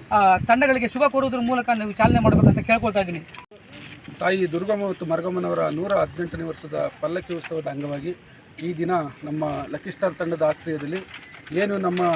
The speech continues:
Speaker 2: ಚಂದ್ರಕಾಂತ್ ಅವರ ನೇತೃತ್ವದಲ್ಲಿ ರವಿಶಂಕರ್ ಅವರು, ಕುಮಾರ, ಕಾರ್ತಿಕ್ ಮತ್ತು ಸೋಮಣ್ಣ ಇವರೆಲ್ಲರೂ ಸೇರ್ಕೊಂಡು ಇವತ್ತು ಟೂರ್ನಿಮೆಂಟ್ನ ಆಯೋಜನೆ ಮಾಡಿದ್ದಾರೆ.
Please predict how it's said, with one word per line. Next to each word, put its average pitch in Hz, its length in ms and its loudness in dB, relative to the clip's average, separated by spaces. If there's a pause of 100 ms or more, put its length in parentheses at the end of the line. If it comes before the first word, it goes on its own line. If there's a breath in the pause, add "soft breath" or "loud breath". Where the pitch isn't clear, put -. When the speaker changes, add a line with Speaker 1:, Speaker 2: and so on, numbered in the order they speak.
(880)
Speaker 2:
ಚಂದ್ರಕಾಂತ್ 185 520 -2
ಅವರ 170 220 0
ನೇತೃತ್ವದಲ್ಲಿ 165 640 -6 (520)
ರವಿಶಂಕರ್ 175 540 -4
ಅವರು, 170 220 -2 (100)
ಕುಮಾರ, 180 340 0
ಕಾರ್ತಿಕ್ 160 460 -2
ಮತ್ತು - 220 -12
ಸೋಮಣ್ಣ 165 260 -4 (180)
ಇವರೆಲ್ಲರೂ 160 380 -2
ಸೇರ್ಕೊಂಡು 165 640 -8 (420)
ಇವತ್ತು 165 280 -6
ಟೂರ್ನಿಮೆಂಟ್ನ 165 580 -6
ಆಯೋಜನೆ 156 360 -4
ಮಾಡಿದ್ದಾರೆ. 151 340 -4